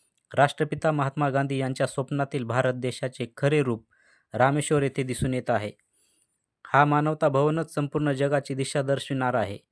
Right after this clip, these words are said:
येथून भारतीय चिंतन परंपरेचा संदेश विश्वात पोहोचणार असून सर्वांनी त्याचे अनुकरण करावे." भगवान गौतम बुद्धाचे पंचशील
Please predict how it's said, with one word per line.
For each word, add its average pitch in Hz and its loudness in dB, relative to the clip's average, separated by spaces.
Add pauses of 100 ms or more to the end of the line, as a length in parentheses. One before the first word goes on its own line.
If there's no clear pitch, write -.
(640)
येथून 135 0
भारतीय 143 0
चिंतन 151 -2
परंपरेचा 143 -2
संदेश 139 -4
विश्वात 143 -4
पोहोचणार 139 -4
असून 123 -4
सर्वांनी 147 0
त्याचे 139 -2
अनुकरण 139 -2
करावे." 117 -2 (720)
भगवान 143 2
गौतम 143 0
बुद्धाचे 139 0
पंचशील 135 -6